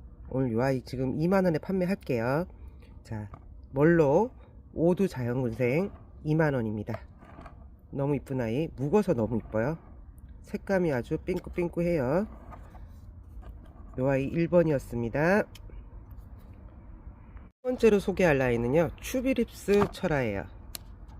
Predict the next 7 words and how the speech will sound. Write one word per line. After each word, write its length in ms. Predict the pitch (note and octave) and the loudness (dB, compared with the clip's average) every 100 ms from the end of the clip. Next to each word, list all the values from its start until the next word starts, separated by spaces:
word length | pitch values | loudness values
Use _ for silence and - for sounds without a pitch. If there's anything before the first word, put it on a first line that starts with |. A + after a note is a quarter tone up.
| - - - - - - - - - - - | -18 -18 -20 -18 -18 -18 -18 -18 -18 -18 -18
생얼하고 960 | - - F3 F3+ D#3 D3 C3 - F#3+ A3 | -4 2 4 6 4 2 0 0 2 2
철화가 440 | - - A3+ A3 | 0 -6 -4 -2
너무 320 | F#3 A#2+ C#3 G3 | 0 2 2 0
조화롭게 440 | C#3+ C#3+ D3+ A#2+ | 2 0 0 -6
잘 500 | - - A2 F3 G3+ | -8 -12 -8 -4 -4
엮인 320 | G2 - B2 | -4 -6 -4
아이예요. 420 | G#2+ F2+ E2+ E2 | -4 -4 -4 -6